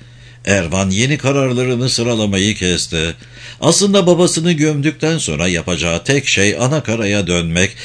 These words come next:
kelepçe takmaları için bileklerini uzatmak ve kendisine yöneltilen suçlamaları dinlemekti. Cep telefonu yeniden çaldı.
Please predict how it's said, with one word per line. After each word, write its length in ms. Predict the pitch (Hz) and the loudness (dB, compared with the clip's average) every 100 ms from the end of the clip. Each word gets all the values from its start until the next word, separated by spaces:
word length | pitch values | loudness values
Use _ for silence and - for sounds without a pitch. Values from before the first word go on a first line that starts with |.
| - | -10
kelepçe 480 | - 143 151 151 147 | 2 4 4 2 0
takmaları 520 | 143 147 143 139 143 | 0 -2 -2 -2 0
için 300 | 143 - 135 | 0 -2 -2
bileklerini 560 | 123 135 127 120 127 107 | -2 -2 -2 -2 -2 0
uzatmak 680 | 139 85 95 90 95 104 98 | 0 0 0 0 0 0 2
ve 120 | 135 | 0
kendisine 580 | 147 143 139 139 147 151 | 0 0 0 0 0 0
yöneltilen 600 | 139 139 139 127 135 139 | 0 0 -2 -2 -2 -2
suçlamaları 800 | 127 139 - 117 123 117 107 117 | -2 -2 -4 -2 -2 0 0 2
dinlemekti. 800 | 101 98 95 90 85 90 87 87 - - - - - - - - - - | 0 0 0 0 -2 -2 -2 -4 -12 -20 -20 -20 -20 -20 -20 -20 -20 0
Cep 240 | 147 165 | 2 2
telefonu 400 | - 170 165 170 | 2 2 2 2
yeniden 480 | 160 143 120 90 87 | 2 2 0 0 0
çaldı. 560 | 80 78 80 73 78 | -2 -2 -2 -2 -6